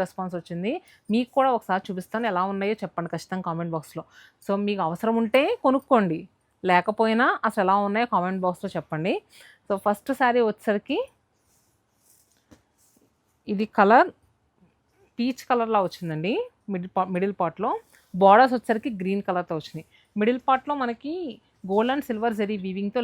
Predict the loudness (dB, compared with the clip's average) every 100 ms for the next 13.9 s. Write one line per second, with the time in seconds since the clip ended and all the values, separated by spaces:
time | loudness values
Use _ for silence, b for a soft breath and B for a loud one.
0 | -4 -4 -6 -4 -4 -4 -8 -10 -6 -4
1 | -4 b b b -2 2 2 2 0 0
2 | -2 -6 -6 -6 -6 -8 -2 0 2 2
3 | 0 -6 -4 -4 -2 -2 0 -2 -8 b
4 | b _ -4 0 0 -2 -4 -6 -8 -6
5 | -4 0 0 0 -2 -2 -6 -8 -8 -2
6 | -4 -4 -4 -2 0 0 -2 -2 -4 -8
7 | -8 -6 -6 -8 _ _ _ 0 2 2
8 | 0 -6 -18 -20 -20 -20 -8 -6 -6 -16
9 | -20 -20 -20 -20 -20 _ _ _ _ _
10 | _ _ _ _ _ _ _ _ -10 -6
11 | -6 -2 -2 -2 -10 -20 _ _ _ _
12 | _ _ _ _ _ _ _ _ _ _
13 | _ _ _ _ _ 2 4 6 4